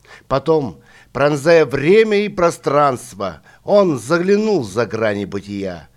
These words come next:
увидел, как рождалось христианство и как Лангин отрёкся от копья. Он слышал крики из подвала ада, счастливый вздох, кого берут наверх,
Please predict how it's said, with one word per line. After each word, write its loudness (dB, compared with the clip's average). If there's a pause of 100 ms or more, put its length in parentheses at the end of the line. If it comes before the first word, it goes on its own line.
(200)
увидел, -12
как -20
рождалось -8
христианство -10 (340)
и -12
как -2
Лангин -2
отрёкся -6
от -12
копья. -12 (560)
Он -2
слышал -4
крики -6
из -12
подвала -4
ада, -6 (360)
счастливый -6
вздох, -6
кого -8
берут -14
наверх, -10